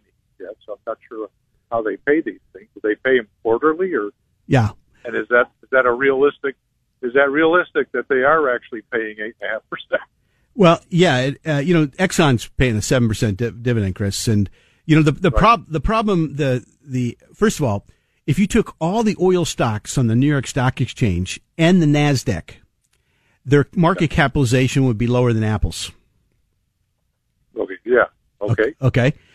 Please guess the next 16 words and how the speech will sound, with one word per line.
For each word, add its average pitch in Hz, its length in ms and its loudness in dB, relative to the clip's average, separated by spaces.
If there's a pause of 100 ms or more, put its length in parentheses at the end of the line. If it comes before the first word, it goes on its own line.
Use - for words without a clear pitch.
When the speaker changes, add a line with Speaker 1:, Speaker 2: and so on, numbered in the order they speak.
(240)
Speaker 2:
So 156 380 4
Speaker 1:
Yet 135 160 2
they 135 120 2
always 139 340 2
say, 147 140 -2
"Big, 143 240 -4
uh, 139 220 -6
big 156 120 -4
oil, 135 380 -2
big 143 100 -4
oil." 113 320 -8 (140)
Yeah. 139 100 -12 (140)
Speaker 2:
Well, 170 340 0
I 147 80 2
mean, 165 200 4
the, 147 100 -2